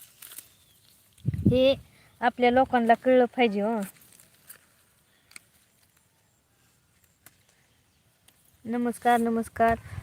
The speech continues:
तुमचं नाव काय आहे ताई? तुम्ही लई छान बोलता. हो का दादा? बरं, बरं, धन्यवाद.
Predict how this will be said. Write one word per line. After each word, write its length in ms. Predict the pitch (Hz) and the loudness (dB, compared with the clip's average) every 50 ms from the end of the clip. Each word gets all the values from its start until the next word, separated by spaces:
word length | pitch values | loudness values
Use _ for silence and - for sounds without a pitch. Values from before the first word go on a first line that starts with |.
| - - - | -14 -8 -4
तुमचं 360 | 233 226 214 - 247 233 220 | -2 -2 0 0 0 0 2
नाव 200 | 226 233 240 240 | 2 2 2 0
काय 280 | 233 - 233 233 233 226 | 0 0 0 2 4 4
आहे 480 | 214 208 - 220 233 233 240 233 240 233 - _ - - _ _ _ _ _ _ _ _ _ _ _ _ _ _ _ _ _ | 4 2 2 2 2 4 4 2 2 -2 -4 _ -18 -20 _ _ _ _ _ _ _ _ _ _ _ _ _ _ _ _ _
ताई? 420 | - 214 214 220 220 226 226 226 226 220 _ _ _ - | -2 0 0 0 0 0 0 -2 -4 -4 _ _ _ -4
तुम्ही 480 | 233 226 214 214 214 226 233 247 254 240 - _ _ - | -2 0 0 2 2 0 0 0 -2 -4 -8 _ _ -8
लई 260 | 208 208 214 240 247 214 - | -2 0 0 0 0 -2 -6
छान 340 | - - 220 214 220 220 214 | -8 -6 -4 -2 -2 -2 -2
बोलता. 560 | 202 214 208 196 - - - 214 208 202 190 190 196 - - - - - - - - _ _ _ - - - 220 220 | 0 0 -2 -2 0 0 0 0 0 0 -2 -2 -2 -2 -4 -6 -10 -18 -20 -20 -20 _ _ _ -20 -18 -14 -8 -6
हो 100 | 269 277 | -6 -4
का 180 | 262 - 254 | 0 2 2
दादा? 280 | 233 233 220 208 214 208 | 4 4 4 4 2 2
बरं, 280 | 196 208 226 226 220 208 | 2 0 -4 -4 -4 -4
बरं, 160 | 214 208 208 | -6 -4 -4
धन्यवाद. 580 | 233 262 247 262 240 226 214 214 214 214 214 | -6 -6 -4 -4 -2 -2 0 0 0 0 -2